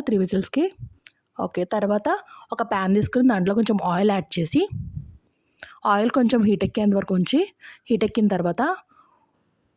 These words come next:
చిన్నగా కట్ చేసుకున్న ఉల్లిపాయ, పచ్చిమిరపకాయ ముక్కలు కూడా వేసుకుని ఫ్రై చేసుకోవాలి. ఇవి పచ్చివాసన పోయేంత వరకు ఫ్రై చేసుకున్నాక కొంచెం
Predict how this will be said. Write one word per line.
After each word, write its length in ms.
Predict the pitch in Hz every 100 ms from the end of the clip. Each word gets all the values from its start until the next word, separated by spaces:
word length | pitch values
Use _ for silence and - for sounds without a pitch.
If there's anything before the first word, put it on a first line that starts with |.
| - -
చిన్నగా 280 | 208 214 240
కట్ 120 | 247
చేసుకున్న 300 | 226 - 220
ఉల్లిపాయ, 200 | 185 208 214
పచ్చిమిరపకాయ 380 | - 202 196 196
ముక్కలు 220 | - 180 185
కూడా 140 | 254 220
వేసుకుని 360 | 185 226 359 - - - - - _
ఫ్రై 120 | 339 247 185
చేసుకోవాలి. 460 | - - 170 160 - - - - _ _ _ _ _ _ _ _ -
ఇవి 120 | 220 269
పచ్చివాసన 420 | 208 233 220 240 226 214 208
పోయేంత 240 | 208 208
వరకు 160 | 202 226
ఫ్రై 120 | 220 185 175
చేసుకున్నాక 460 | 190 202 185 185 330 427 - - _ _ _ - _ _ _ _ _ _ -
కొంచెం 220 | 277 233